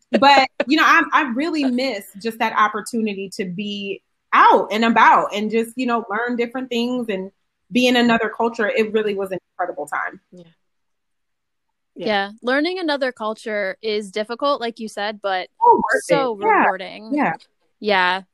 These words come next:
Speaker 3: Yeah. I remember I, I have a degree in Spanish, and I've been on several trips to Argentina and Uruguay,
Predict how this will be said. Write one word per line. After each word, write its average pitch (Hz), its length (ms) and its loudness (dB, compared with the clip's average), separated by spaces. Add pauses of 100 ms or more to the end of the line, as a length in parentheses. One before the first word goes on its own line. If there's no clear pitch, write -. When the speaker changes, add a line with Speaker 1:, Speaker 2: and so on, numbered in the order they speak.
(140)
Speaker 3:
Yeah. 196 380 -2
I 262 120 0
remember 294 440 -6
I, 220 280 -10
I 233 200 -6
have 233 160 -12
a 202 40 -16
degree 202 340 -14
in 190 120 -18
Spanish, 202 680 -10
and 190 180 -16
I've 190 340 -12
been 190 140 -10
on 190 140 -12
several 185 520 -10
trips - 420 -12
to 180 500 -8
Argentina 196 720 -10
and 185 140 -12
Uruguay, 190 460 -6